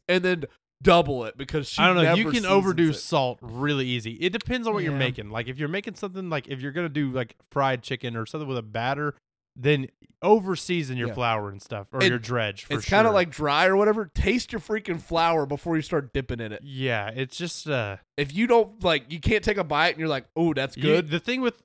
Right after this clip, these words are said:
Speaker 2: salt, it's kinda like
Speaker 1: Do it
Speaker 2: measure
Speaker 1: again.
Speaker 2: twice, cut once. You can always add more later if it's needed. You know, even at the table, people can put salt on their food if it's not salty enough. But if you overdo it when you're cooking it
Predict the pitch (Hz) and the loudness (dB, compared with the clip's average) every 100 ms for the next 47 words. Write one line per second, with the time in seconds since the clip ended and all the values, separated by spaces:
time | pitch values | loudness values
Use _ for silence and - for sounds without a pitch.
0 | - - 208 180 147 147 - 185 180 165 | -16 -6 0 2 0 -6 -4 -2 0 0
1 | 151 120 143 165 156 196 170 160 - 151 | -2 -4 0 0 0 0 0 0 -2 -2
2 | 135 147 156 - - _ _ _ 123 160 | -2 -4 -6 -10 -20 _ _ _ -8 -2
3 | 202 220 214 - - 139 175 185 185 190 | 0 2 2 -2 0 4 6 4 4 4
4 | 202 208 185 196 202 240 226 202 - 143 | 4 2 2 2 2 0 -2 -4 -4 -4
5 | 165 202 240 247 - 160 196 190 180 185 | -2 -2 -4 -6 -8 -2 0 0 0 2
6 | 196 190 147 - 160 117 104 _ 185 196 | 0 0 -4 -4 -2 -4 -10 _ -4 -2
7 | 196 156 170 180 160 143 131 - 131 113 | -4 -4 -4 -4 -4 -6 -6 -4 -4 -4
8 | 110 127 120 131 131 156 151 160 _ _ | -8 -10 -8 -6 -8 -8 -8 -10 _ _
9 | _ 120 113 156 220 208 185 143 175 180 | _ -8 -6 -2 0 0 -2 -2 -2 -4
10 | 139 123 113 180 185 196 196 | -6 -6 -4 -4 -4 -6 -8